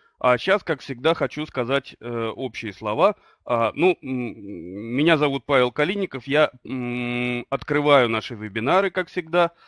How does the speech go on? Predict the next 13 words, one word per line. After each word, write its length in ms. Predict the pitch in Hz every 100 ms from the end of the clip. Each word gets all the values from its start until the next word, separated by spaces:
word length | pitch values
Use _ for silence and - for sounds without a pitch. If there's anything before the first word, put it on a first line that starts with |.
| - - _
А, 380 | - 131 135 135 - -
и, 200 | 214 190
э, 180 | 156 156
несколько 540 | 165 202 - 156 151
слов 520 | - 156 185 190 -
для 340 | 131 127 143 135
тех, 360 | - 160 175
кто 220 | - 156 147
присутствует 680 | 131 127 147 - 131 127
на 80 | 127
наших 300 | 131 131 -
вебинарах 560 | 120 117 123 127 117 -
впервые. 580 | - 123 127 208 214